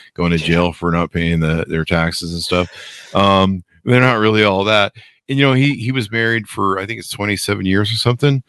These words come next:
And, you know, he came on the show. He was really gracious and, uh, you know,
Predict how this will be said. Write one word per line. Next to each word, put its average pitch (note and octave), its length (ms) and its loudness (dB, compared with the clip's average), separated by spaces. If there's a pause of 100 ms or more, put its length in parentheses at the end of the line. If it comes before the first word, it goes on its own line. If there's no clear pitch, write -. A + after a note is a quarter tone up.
(320)
And, A#2+ 140 4
you D3 60 6
know, D#3+ 40 4
he D#3+ 60 0
came E3+ 180 0
on C3+ 80 -2
the A#2+ 60 -2
show. - 140 -2
He G#2+ 40 0
was G#2 140 -6
really G2 260 0
gracious F#2 580 -2 (120)
and, F2 480 2
uh, F2 500 2 (100)
you A2+ 140 -2
know, F2+ 260 -2